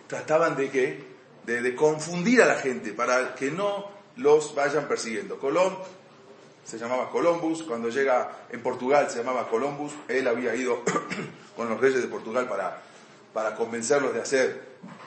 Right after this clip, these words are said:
un viaje a la, hacia, hacia el este, como dijimos, como explicamos la vez pasada, no lo pelaron, se fue con España, pero se cambió el nombre, ahorita se puso Colón, ¿eh?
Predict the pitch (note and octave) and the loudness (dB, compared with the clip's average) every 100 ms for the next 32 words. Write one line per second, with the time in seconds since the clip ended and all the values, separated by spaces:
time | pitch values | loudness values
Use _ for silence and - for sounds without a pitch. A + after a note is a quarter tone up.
0 | - B2 B2+ A2+ C#3 D3+ - A2+ G#2 - | -12 -6 -4 2 6 6 4 -4 -6 -14
1 | - G2+ G2+ G2 G2 G2 G2+ - G2+ F#2+ | -10 -6 -4 -6 -8 -8 -10 -6 -2 -2
2 | F#2 - - - G2 - G#2 C3+ D#3+ - | -4 -8 -18 -12 -10 -6 -2 0 0 0
3 | C3 - - - - - - - G2+ G#2 | -2 -2 -12 -20 -20 -20 -20 -16 -12 -10
4 | B2 G#2+ G2+ G2 G#2+ B2+ C3 B2 C3 C#3+ | -8 -10 -12 -14 -6 -4 0 0 0 2
5 | E3+ D#3 D#3+ - - - - - - - | 4 4 2 -4 -14 -20 -20 -20 -18 -10
6 | A#2+ B2 D3 D#3+ D3 C3+ B2 A#2+ A2+ A#2+ | -4 0 6 8 8 6 2 0 0 4
7 | C3+ B2 D3+ - - - - B2+ A#2+ C3 | 4 4 0 -4 -12 -16 -12 -4 -2 -2
8 | B2 A2+ - A#2+ D3 C#3+ - G#2+ A2+ C3 | -2 -6 -4 -4 -4 -8 -10 -8 -8 -6
9 | C#3 A2 F#2+ - A#2+ A2+ A2+ G2+ A2+ - | -8 -10 -14 -12 -10 -10 -8 -10 -8 -6
10 | - D3 D3+ F#2 G2+ A#2 - - - - | -8 -10 -14 -8 0 0 0 -10 -16 -20
11 | - G#2+ C3 F3 - - | -6 4 6 4 0 -14